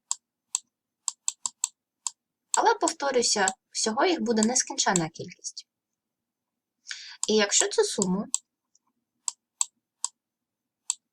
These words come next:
записати ось в такому форматі, сума n від одиниці до нескінченності у n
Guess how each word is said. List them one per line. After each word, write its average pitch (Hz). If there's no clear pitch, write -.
записати 214
ось 170
в -
такому 370
форматі, 247
сума 220
n 214
від 226
одиниці 214
до 196
нескінченності 180
у 180
n 294